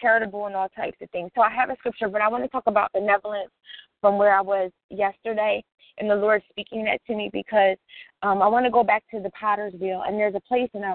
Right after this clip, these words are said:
was talking to, uh, one of my good friends. Sometimes, and, and, and I hope you all can receive this,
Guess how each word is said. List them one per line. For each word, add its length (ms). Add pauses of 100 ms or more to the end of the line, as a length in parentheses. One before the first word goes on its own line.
was 80 (100)
talking 400
to, 220 (460)
uh, 100
one 180
of 80
my 140
good 240
friends. 320 (400)
Sometimes, 640 (100)
and, 260
and, 300
and 140
I 60
hope 220
you 200
all 160
can 220
receive 420
this, 220